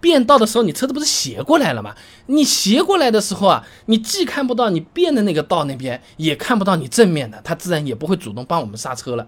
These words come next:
哎。所以说啊，如果自己的车子有主动刹车啊，你碰到紧急情况，你刹车就努力踩死了比较好，哎，因为主动刹车系统啊，在检测到有危险的情况下，也会进行部分的制动，有可能你自己补一脚刹车就能刹住了。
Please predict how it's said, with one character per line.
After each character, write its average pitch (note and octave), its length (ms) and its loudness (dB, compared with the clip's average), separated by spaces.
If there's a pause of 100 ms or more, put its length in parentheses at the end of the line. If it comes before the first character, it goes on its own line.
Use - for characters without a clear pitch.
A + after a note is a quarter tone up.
哎。 A#2+ 280 -4 (340)
所 D#4 200 2
以 C#4 60 4
说 G#3 180 2
啊， C3+ 180 6
如 G3 80 -6
果 A3 120 2
自 D4 160 -6
己 F3+ 80 -2
的 D3 80 -2
车 A#3+ 120 2
子 A#3+ 80 -2
有 B3 120 -2
主 C#3 120 -10
动 F3+ 140 -4
刹 G#3 180 0
车 A3 180 -2
啊， - 100 0 (140)
你 E3+ 100 0
碰 G#3 160 -2
到 A#3 80 0
紧 C3+ 180 -6
急 F3 80 -6
情 E3 160 -6
况， F3 160 -2 (160)
你 E3+ 80 -4
刹 - 240 -6
车 B3 180 0 (200)
就 B3 120 -10
努 D3+ 160 -2
力 F#3+ 80 -2
踩 G3+ 320 -2
死 - 140 -4
了 C3 80 -10
比 C3+ 80 -16
较 C3+ 100 -6
好， - 200 -10 (160)
哎， E3 140 0
因 A3 140 0
为 A3+ 60 0
主 B2+ 180 -8
动 F#3 160 -2
刹 F#3 200 0
车 G3+ 120 -2
系 F#3 160 -4
统 A2+ 160 -12
啊， G2+ 80 -14
在 A#2+ 140 -8
检 A2+ 180 -10
测 E3+ 120 -8
到 E3+ 100 -2
有 A#2+ 120 -4
危 G3+ 140 -4
险 G3 200 -2
的 G#2+ 40 -6
情 B2 160 -10
况 C#3 140 -6
下， C3+ 160 -6 (220)
也 C#3 160 -4
会 E3+ 120 -4
进 E3 160 -6
行 C3+ 140 -8
部 D#3+ 160 -10
分 C3 160 -8
的 A#2+ 60 -4
制 C3+ 180 -10
动， C3 180 -4 (200)
有 D3+ 120 4
可 D3+ 140 -6
能 C3+ 140 -4
你 A#2 80 -6
自 B2 120 -12
己 C3+ 140 -8
补 A#2 240 -8
一 B2+ 40 -6
脚 C#3 120 0
刹 A#2 180 -2
车 A#2 160 -6
就 A#2+ 120 -8
能 A2 100 -4
刹 A#2 180 -10
住 A#2+ 160 -10
了。 - 80 -10